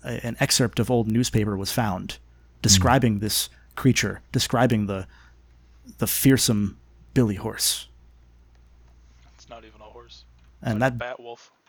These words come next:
Speaker 1: and that billy horse's features, Chris. What, what did this ancient, ancient, this, uh, old <laughs> description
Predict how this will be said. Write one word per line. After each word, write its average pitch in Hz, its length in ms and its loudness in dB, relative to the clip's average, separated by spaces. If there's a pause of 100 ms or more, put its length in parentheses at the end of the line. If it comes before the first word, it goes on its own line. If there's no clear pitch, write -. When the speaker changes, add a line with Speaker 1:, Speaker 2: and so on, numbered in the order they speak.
Speaker 1:
and 131 100 0
that 127 160 2
billy 143 220 4
horse's 127 380 0
features, 113 420 -2
Chris. - 400 -4 (300)
What, 139 320 0
what 143 120 4
did 156 160 4
this 135 220 2
ancient, 123 500 0 (340)
ancient, - 340 -4 (240)
this, - 320 2
uh, 131 140 0
old 139 440 4 (200)
<laughs> - 220 -6
description 101 640 0